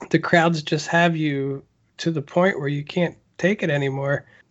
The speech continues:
jump on the bus and go over to Animal Kingdom Lodge. Enjoy the beautiful, calm lobby, the fire pits, the animals, maybe get a snack, a drink, something. And you, I,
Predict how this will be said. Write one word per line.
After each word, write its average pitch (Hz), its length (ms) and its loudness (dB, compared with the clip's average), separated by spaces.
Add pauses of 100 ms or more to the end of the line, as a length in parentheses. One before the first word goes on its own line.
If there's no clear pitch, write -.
(140)
jump 180 280 2
on 208 120 4
the 214 80 2
bus 208 400 4
and 147 140 -2
go 147 180 2
over 180 180 4
to 170 160 2
Animal 175 340 4
Kingdom 175 420 2
Lodge. 170 420 -2
Enjoy 143 400 4
the 147 120 0
beautiful, 160 720 0
calm 156 580 2
lobby, 160 520 2
the 139 180 -4
fire 151 480 2
pits, 160 500 -2
the 127 180 0
animals, 156 760 4 (340)
maybe 160 240 6
get 156 180 4
a 139 100 2
snack, 151 640 2
a 135 200 -6 (100)
drink, 170 440 4
something. 147 840 2
And 143 480 -4 (160)
you, 151 360 -6 (120)
I, 151 260 0